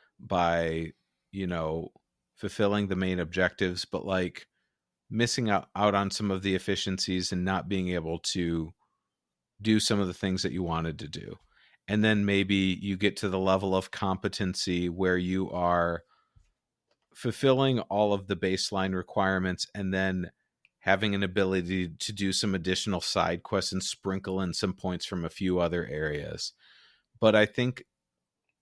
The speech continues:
the virtuosos of this game genre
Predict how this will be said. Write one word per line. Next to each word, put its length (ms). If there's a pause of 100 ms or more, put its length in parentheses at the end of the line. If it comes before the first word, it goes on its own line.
(100)
the 160
virtuosos 1160
of 380
this 560 (340)
game 320
genre 600